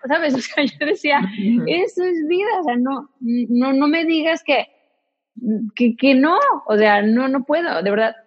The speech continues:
Speaker 1: no, hay algo que hace cortocircuito a la hora de que trato de procesar la idea. Y, pues bueno, nos vamos a México y yo todavía en esta resistencia de no, no, no, no, y nos vamos para allá, em,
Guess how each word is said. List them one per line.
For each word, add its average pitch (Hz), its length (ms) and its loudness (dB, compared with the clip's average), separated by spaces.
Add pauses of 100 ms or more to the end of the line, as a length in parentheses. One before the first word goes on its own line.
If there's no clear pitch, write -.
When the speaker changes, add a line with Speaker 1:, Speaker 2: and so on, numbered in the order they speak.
Speaker 1:
no, 214 420 0
hay 220 160 2
algo 247 220 4
que 254 80 2
hace 254 180 0
cortocircuito 240 640 0
a 240 40 2
la 226 100 4
hora 226 120 4
de 240 120 0
que 208 100 -2
trato 196 380 0
de 202 280 -2
procesar 190 440 0
la 208 80 2
idea. 180 220 0 (220)
Y, 185 400 0 (920)
pues 220 180 2
bueno, 214 180 2
nos 190 120 0
vamos 247 260 2
a 277 80 0
México 233 480 0 (160)
y 202 80 2
yo 214 100 4
todavía 262 240 4
en 233 80 2
esta 220 200 -2
resistencia 208 640 -2
de 185 140 0
no, 196 200 -2
no, 202 220 -2
no, 196 240 -6
no, 214 200 -2 (540)
y 175 540 2
nos 180 140 -2
vamos 226 240 0
para 214 160 0
allá, 196 320 2 (800)
em, 180 800 2